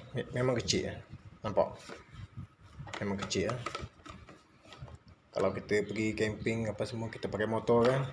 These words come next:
memang terbaik lah kalau kita pakai motor. Kita buka.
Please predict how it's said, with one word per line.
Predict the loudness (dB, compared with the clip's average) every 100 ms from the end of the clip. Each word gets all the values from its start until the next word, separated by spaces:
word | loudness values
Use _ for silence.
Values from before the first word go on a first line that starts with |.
| -2
memang | 0 2 2 0 -4 -6 -10 -10 -12 -14 -6
terbaik | 2 4 6 4
lah | 0
kalau | -2 0
kita | 0 -2
pakai | -2 -2
motor. | -2 -4 -4 -6 -12 -14 -16 -8 -8 -8 0
Kita | 2 4 0
buka. | 0